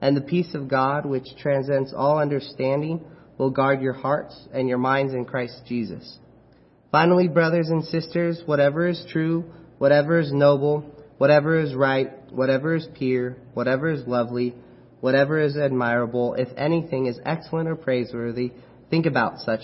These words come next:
things. Whatever you have learned or received or heard from me or seen in me, put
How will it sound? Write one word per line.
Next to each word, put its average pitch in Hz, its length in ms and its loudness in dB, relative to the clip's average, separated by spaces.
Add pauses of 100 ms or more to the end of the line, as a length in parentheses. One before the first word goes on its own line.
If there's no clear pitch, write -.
things. 147 400 -2 (520)
Whatever 156 340 4
you 190 140 4
have 175 120 2
learned 156 460 0
or 135 100 0
received 165 640 -2
or 120 80 0
heard 160 360 -4
from 165 160 -4
me 170 240 -2 (280)
or 143 140 2
seen 165 480 -2
in 156 320 0
me, 113 260 -4 (380)
put 170 200 2